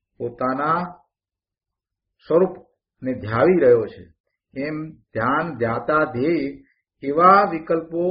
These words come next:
વિના પોતે તે રૂપે થઈ જાય છે, જેવું પોતાનું સ્વરૂપ છે, એ રૂપે પોતે પરિણમી જાય છે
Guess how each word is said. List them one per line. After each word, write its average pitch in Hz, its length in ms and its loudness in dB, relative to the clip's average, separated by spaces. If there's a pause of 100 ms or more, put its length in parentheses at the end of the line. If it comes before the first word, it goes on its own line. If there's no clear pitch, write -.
વિના 139 420 -4 (800)
પોતે 139 280 -6 (140)
તે 175 220 -2
રૂપે 180 380 0
થઈ 156 260 -4
જાય 110 300 -6
છે, 117 140 -16 (880)
જેવું 151 380 -6 (120)
પોતાનું 143 600 -8
સ્વરૂપ 151 380 -8
છે, 131 200 -10 (1040)
એ 139 120 -10 (100)
રૂપે 156 260 -8 (140)
પોતે 127 360 -6
પરિણમી 143 480 -6
જાય 123 260 -2
છે 117 220 -10